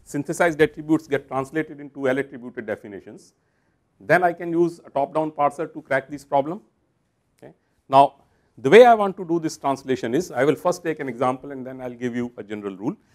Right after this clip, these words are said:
Basically, conceptually, this is saying that since I have built this part of the parse tree, first evaluate all the attributes here and then somehow take them on the right hand side.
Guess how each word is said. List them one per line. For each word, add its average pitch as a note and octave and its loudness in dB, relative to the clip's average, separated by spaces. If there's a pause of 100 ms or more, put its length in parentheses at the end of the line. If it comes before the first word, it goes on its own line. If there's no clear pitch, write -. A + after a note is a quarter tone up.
(400)
Basically, A3 6
conceptually, F#3 -2
this D#3+ 4
is - -10
saying D#3 2
that D3 4
since G3 -4
I D#3+ 2
have D3+ -2
built C#3+ -6
this D3 -6
part C3+ -2
of B2+ -16
the A#2+ -12
parse G2 -2
tree, G#2 -20 (640)
first A#3 0
evaluate F3+ 0
all D#3 0
the D3 0
attributes C3+ -4
here C3 0
and B2 -4
then G3 4
somehow D3+ 0
take C3+ -4
them B2+ -12
on A2 -12
the E3 -8
right C3+ -4
hand G#2 -20
side. - -20